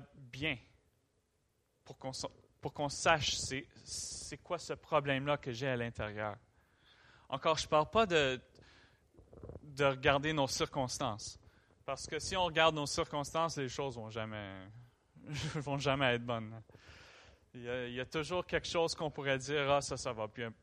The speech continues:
pas bien, ça, ça va pas bien. » Mais je parle vraiment de notre santé émotionnelle, notre, notre santé spirituelle. Qu'est-ce qu'on peut faire ?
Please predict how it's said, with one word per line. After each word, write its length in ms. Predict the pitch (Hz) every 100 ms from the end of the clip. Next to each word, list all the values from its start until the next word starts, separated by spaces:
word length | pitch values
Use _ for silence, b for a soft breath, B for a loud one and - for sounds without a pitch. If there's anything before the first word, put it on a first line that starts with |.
| _
pas 120 | 113
bien, 200 | 113 135
ça, 160 | 139 127
ça 100 | 110
va 160 | 104
pas 160 | 107 110
bien. » 120 | 110 B B B B B B B B B -
Mais 200 | 135 135
je 120 | -
parle 240 | - 165 156
vraiment 320 | 156 165 180
de 140 | 156
notre 200 | 147 131
santé 720 | - - 165 160 - 156 160 - _ _ _ _ _ _ -
émotionnelle, 840 | 160 151 - 151 135 135 135 131 - _ _ _ _ - - -
notre, 300 | 127 131 139
notre 180 | 131 -
santé 400 | - 151 - 151
spirituelle. 800 | - - 151 135 - 123 107 110 _ - _ _ _ - - _ _ - - b b b b b b b b b _ _ _ -
Qu'est-ce 260 | 170 143
qu'on 160 | - 160
peut 160 | 180 170
faire ? 360 | 233 254 247